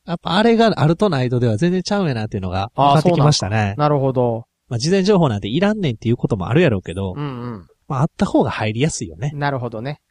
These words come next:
Speaker 1: コンテンツ増えると探さなあかんやん。
Speaker 2: うんうんうん。
Speaker 1: どれ聞こうかしらと。
Speaker 2: うん。
Speaker 1: 自分の好みはどこかしらと。
Speaker 2: うん、うん、うん、うん。
Speaker 1: が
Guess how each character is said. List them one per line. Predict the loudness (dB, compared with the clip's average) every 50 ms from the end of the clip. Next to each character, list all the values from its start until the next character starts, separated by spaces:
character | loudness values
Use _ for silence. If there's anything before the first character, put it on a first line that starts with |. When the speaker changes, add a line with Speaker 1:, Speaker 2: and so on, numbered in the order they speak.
| _ _
Speaker 1:
コ | -2 -2 0
ン | 2
テ | 2 2 2
ン |
ツ | 2 2 0
増 | 2 2 0
え | 0
る | 0
と | -2 -4
探 | -2 0 2 4 4 4
さ | 2 0
な | -2 -2
あ |
か | -4 -8
ん | -8 -6
や | -6 -6
ん。 | -4 -4
Speaker 2:
う |
ん | -6 -6 -6
う | -6
ん | -8 -8 -8 -8
う | -10 -10 -10 -12
ん。 | -16 _ _ _ _ -6
Speaker 1:
ど | -2 2 2
れ | 2 2 0
聞 | -2 -2
こ | -2 -2
う |
か | 0 -2
し | -4 -4 -4
ら | -6 -6 -8
と。 | -10 -8
Speaker 2:
う | -6 -6
ん。 | -6 -6 -8 -14 _ _ _ _
Speaker 1:
自 | -8 -6 -4
分 | -4 -4 -2
の | -2 -4 -2
好 | 0 0 0 0 0
み | -2 -6
は | -6 -4
ど | -4 -2
こ | -2 -2
か | -2 -4
し | -6 -6
ら | -6 -8 -8
と。 | -8 -10 -6
Speaker 2:
う | -4 -4
ん、 | -4 -4 -4 -6
う | -8
ん、 | -8 -8 -8 -8
う | -10
ん、 | -10 -10 -10 -12
う | -14
ん。 | -14 -14 -14 -18 _ _ _ _ -8
Speaker 1:
が | -8 -8